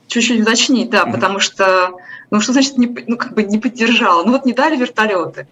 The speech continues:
Speaker 1: Тут нужно понимать, что с-, э, американская кинематография — это не советская кинематография, да? Она не государственная, в принципе, изначально.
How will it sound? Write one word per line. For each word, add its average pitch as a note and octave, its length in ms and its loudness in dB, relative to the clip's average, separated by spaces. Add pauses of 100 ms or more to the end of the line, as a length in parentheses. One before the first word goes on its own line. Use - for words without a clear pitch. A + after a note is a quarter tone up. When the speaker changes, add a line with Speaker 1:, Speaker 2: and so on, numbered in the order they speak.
(120)
Speaker 1:
Тут A3+ 120 0
нужно B3 240 2
понимать, B3 360 0
что - 180 -2
с-, - 240 -12
э, - 180 -2
американская A3 500 2
кинематография — A3 640 0
это G3+ 100 -6
не G#3 60 -2
советская C4 400 0
кинематография, F#3 720 -2
да? A3 220 2
Она G3+ 140 0
не A3 120 4
государственная, G#3+ 720 -2
в - 60 -16
принципе, - 500 -4
изначально. D#3+ 680 -2